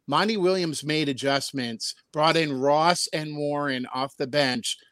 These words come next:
Mike Malone did nothing in game four to change the,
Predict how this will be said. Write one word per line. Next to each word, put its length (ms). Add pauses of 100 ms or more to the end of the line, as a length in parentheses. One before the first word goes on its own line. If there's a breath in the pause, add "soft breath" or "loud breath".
(120)
Mike 320
Malone 680 (320)
did 240
nothing 880
in 220
game 320
four 340
to 100
change 460
the, 180